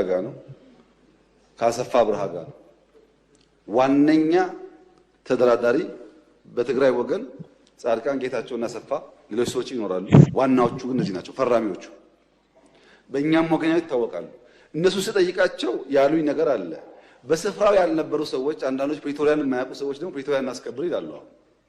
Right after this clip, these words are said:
እና የወለደችው እያለች የታቀፈችው እናት ልሆን አለች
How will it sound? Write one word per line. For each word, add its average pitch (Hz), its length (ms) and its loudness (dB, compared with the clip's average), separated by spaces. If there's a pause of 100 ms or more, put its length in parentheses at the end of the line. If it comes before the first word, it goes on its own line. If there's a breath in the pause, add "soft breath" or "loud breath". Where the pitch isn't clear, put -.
(1080)
እና 131 100 -6
የወለደችው 180 560 4
እያለች 180 420 0
የታቀፈችው 139 580 -6
እናት 127 240 -4
ልሆን 123 200 -8
አለች 120 260 -8